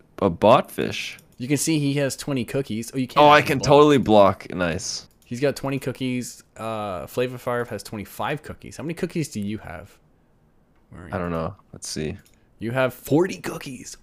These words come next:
Speaker 2: Wow.
Speaker 1: Wow.
Speaker 2: Wow.
Speaker 1: My
Speaker 2: I got
Speaker 1: profile
Speaker 2: thirty.
Speaker 1: picture is the best.
Speaker 2: I got thirty cookies. I don't know what to do with them.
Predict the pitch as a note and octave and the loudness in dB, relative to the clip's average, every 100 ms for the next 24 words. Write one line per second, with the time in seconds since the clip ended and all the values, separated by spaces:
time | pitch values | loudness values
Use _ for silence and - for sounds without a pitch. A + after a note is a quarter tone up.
0 | - - E3+ - D#2 - - D3+ D2+ C#3+ | -12 -10 -10 -12 -12 -14 -2 4 6 6
1 | C3+ B2 F2 - - - - - - - | 8 6 4 -2 -8 -10 -6 -2 -2 -2
2 | - - _ _ _ _ _ _ _ _ | -4 -8 _ _ _ _ _ _ _ _
3 | _ G2+ A2 D3 D3+ C3+ A#2+ G#2+ G#2+ F2+ | _ 4 4 6 4 6 2 2 -2 -4
4 | - E2+ G#2 A2 F#2+ - - G1+ G2 - | -8 -8 -10 -14 -16 -14 -10 -6 -6 -8
5 | - - _ _ - C#3 B2+ C#3 C3+ A2+ | -12 -18 _ _ -4 -2 0 2 0 -2
6 | G2 F#2+ A2 A2+ A2+ G#2+ F#2 F2 F2 F2 | -8 -8 -8 -6 -6 -8 -8 -10 -10 -12
7 | F2 | -18